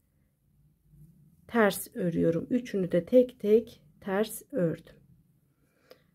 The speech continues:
İki tane düz. Bir, iki.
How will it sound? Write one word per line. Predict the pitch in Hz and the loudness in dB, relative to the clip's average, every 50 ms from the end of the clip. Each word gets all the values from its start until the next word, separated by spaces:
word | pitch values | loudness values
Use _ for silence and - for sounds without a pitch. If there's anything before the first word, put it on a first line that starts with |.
| _ _ _ _ _ _ _ _ - | _ _ _ _ _ _ _ _ -2
İki | 294 262 262 - 381 415 | -2 0 4 6 4 4
tane | - 359 339 294 247 226 196 185 175 175 175 | 6 6 6 6 8 6 6 4 0 -4 -6
düz. | 175 190 190 190 190 190 233 254 247 - - - _ _ | -4 0 2 2 4 4 2 0 -2 -8 -14 -18 _ _
Bir, | - 214 208 196 196 208 254 330 370 - - - - _ _ _ _ _ _ _ _ _ _ _ _ _ _ _ _ _ _ _ _ _ _ | -6 -4 -2 0 4 4 4 4 4 0 -6 -12 -14 _ _ _ _ _ _ _ _ _ _ _ _ _ _ _ _ _ _ _ _ _ _
iki. | 269 262 262 262 - - 180 160 - | -2 -2 -2 -2 0 0 0 0 -2